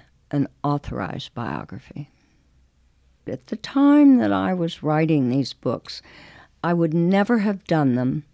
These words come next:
without a publisher who believed in what I was doing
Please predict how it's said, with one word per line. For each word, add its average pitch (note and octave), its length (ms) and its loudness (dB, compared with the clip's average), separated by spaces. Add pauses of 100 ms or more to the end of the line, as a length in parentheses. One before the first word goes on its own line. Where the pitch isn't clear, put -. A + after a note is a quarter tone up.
(260)
without D#3 800 2 (240)
a D#3+ 60 -2
publisher E3 680 2
who D#3+ 220 0
believed D#3+ 920 2
in C#3 300 0
what E3+ 220 2
I E3+ 160 2
was D#3 280 0
doing C3 520 0